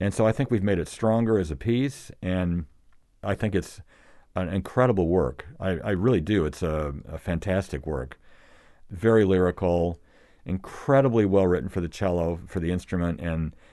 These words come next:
there's some beautiful melodic writing. So it's really exciting to be able to do this and to finish out my career as principal playing this for Mark and with Mark.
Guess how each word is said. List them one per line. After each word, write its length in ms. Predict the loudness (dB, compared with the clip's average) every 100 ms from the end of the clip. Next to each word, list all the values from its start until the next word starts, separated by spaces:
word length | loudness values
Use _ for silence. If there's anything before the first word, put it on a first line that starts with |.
| -14
there's 200 | -8 -6
some 180 | -4 -6
beautiful 520 | -2 -2 -2 0 0
melodic 480 | 0 -2 -2 -4 -4
writing. 460 | -4 -2 -2 -4 -6 -12 -20 -20 -20 -20 -20
So 340 | -4 0 2 0
it's 240 | -6 -4
really 280 | 2 4 4
exciting 300 | 2 -2 0
to 60 |
be 60 | -2
able 140 | -2
to 60 | -4
do 200 | -4 -4
this 240 | -4 -6
and 120 | -8 -8
to 60 |
finish 340 | -8 -6 -6 -6
out 280 | -6 -8 -14 -20 -20 _ _
my 100 | -8
career 280 | -6 -2 -2
as 80 | -2
principal 460 | -4 -6 -6 -8 -8 -8
playing 320 | -4 -2 -2
this 340 | -4 -8 -18 -20 -20 -20 _
for 380 | -20 -6 0 2
Mark 320 | 2 0 -2
and 160 | -6 -4
with 180 | -6 -8
Mark. 380 | -10 -10 -14